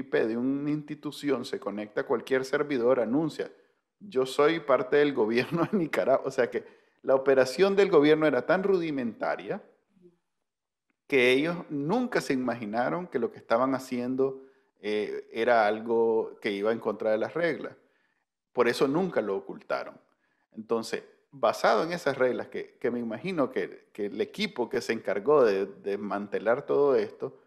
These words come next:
debe ser la, la desmantelación más fácil que les ha tocado, porque solo vieron que todo el mundo estaba conectado de tal hora a tal hora, todos del, del mismo lugar, desde el mismo I P, todos con los mismos mensajes además,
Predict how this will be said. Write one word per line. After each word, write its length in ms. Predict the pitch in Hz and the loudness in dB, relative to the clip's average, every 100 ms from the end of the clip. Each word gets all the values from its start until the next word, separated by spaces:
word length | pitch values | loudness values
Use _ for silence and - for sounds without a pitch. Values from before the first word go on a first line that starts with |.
| _ _ _ _ | _ _ _ _
debe 380 | - 117 123 131 | -10 2 6 6
ser 280 | 135 143 139 | 4 2 2
la, 260 | 143 143 - | 2 2 2
la 160 | 120 | 0
desmantelación 840 | 120 120 127 113 113 110 107 117 127 | 2 0 -4 -6 -4 -6 -2 -2 -2
más 140 | 135 | -6
fácil 440 | - 147 - 117 104 | -4 -4 -4 -6 -4
que 140 | 104 | -2
les 180 | 104 98 | -2 -4
ha 80 | 104 | -4
tocado, 560 | 123 - - 113 - _ _ _ _ _ | -4 -2 -2 -2 -6 _ _ _ _ _
porque 260 | 113 - 120 | -4 -2 0
solo 680 | 127 135 143 147 - - - | 4 6 4 4 -4 -16 -12
vieron 460 | 139 147 117 110 | 0 4 4 2
que 100 | 113 | -2
todo 240 | 120 110 175 | -4 2 2
el 60 | |
mundo 240 | 202 220 214 | 2 0 0
estaba 280 | 214 180 185 | 4 4 4
conectado 520 | 170 151 151 147 156 | 0 0 4 6 4
de 220 | 135 123 | 2 -2
tal 180 | - 135 | 2 2
hora 160 | 147 143 | 4 2
a 60 | |
tal 160 | 127 110 | 0 -2
hora, 280 | 95 - - _ _ _ _ _ | -4 -6 -12 _ _ _ _ _
todos 260 | 139 185 | 2 4
del, 160 | 185 170 | 2 2
del 200 | 151 127 | 2 2
mismo 280 | 139 147 156 | 0 0 0
lugar, 360 | 131 110 92 | 2 2 0
desde 160 | 95 95 | -8 -10
el 100 | 104 | -6
mismo 200 | 131 165 | -6 -4
I 60 | 147 | -4
P, 320 | - 208 - _ _ _ _ _ _ | -4 -6 -8 _ _ _ _ _ _
todos 260 | 147 165 196 | 4 4 4
con 200 | 170 151 | 0 0
los 120 | 131 | 0
mismos 380 | 135 156 165 175 | 0 0 -2 -2
mensajes 580 | 139 120 - 170 - - | -2 -2 0 0 -2 -6
además, 420 | 71 82 82 - | -8 -6 -10 -12